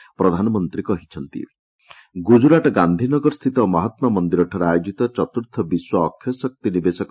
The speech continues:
ସମ୍ମିଳନୀ ଓ ଏକ୍ସପୋ ରିଇନଭେଷ୍ଟର ଉଦ୍ଘାଟନୀ ସମାରୋହକୁ ସମ୍ବୋଧନ କରି ଶ୍ରୀ ମୋଦି ଏହା କହିଛନ୍ତି। ପ୍ରଧାନମନ୍ତ୍ରୀ ସୂର୍ଯ୍ୟଘର ମାଗଣା ବିଜୁଳି ଯୋଜନାକୁ ଦେଶ ଉଦ୍ଦେଶ୍ୟରେ ଲୋକାର୍ପଣ କରି ପ୍ରଧାନମନ୍ତ୍ରୀ କହିଛନ୍ତି,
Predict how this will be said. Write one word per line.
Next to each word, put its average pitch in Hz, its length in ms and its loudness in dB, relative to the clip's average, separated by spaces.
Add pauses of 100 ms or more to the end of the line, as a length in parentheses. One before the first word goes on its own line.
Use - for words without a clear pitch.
ସମ୍ମିଳନୀ 90 540 -2
ଓ 98 120 2 (140)
ଏକ୍ସପୋ - 420 -4 (460)
ରିଇନଭେଷ୍ଟର 110 880 0 (140)
ଉଦ୍ଘାଟନୀ 104 540 -6
ସମାରୋହକୁ 98 580 -2
ସମ୍ବୋଧନ 85 580 -6
କରି 110 240 -4 (320)
ଶ୍ରୀ 95 180 2
ମୋଦି 90 320 2 (120)
ଏହା 87 180 -2
କହିଛନ୍ତି। - 640 -8 (520)
ପ୍ରଧାନମନ୍ତ୍ରୀ 143 600 4
ସୂର୍ଯ୍ୟଘର 107 580 0
ମାଗଣା 101 360 2
ବିଜୁଳି 90 380 0
ଯୋଜନାକୁ 120 480 -2
ଦେଶ 85 280 -4
ଉଦ୍ଦେଶ୍ୟରେ 107 520 -2
ଲୋକାର୍ପଣ 92 520 -2
କରି 98 180 0
ପ୍ରଧାନମନ୍ତ୍ରୀ 90 640 -6
କହିଛନ୍ତି, 101 560 -8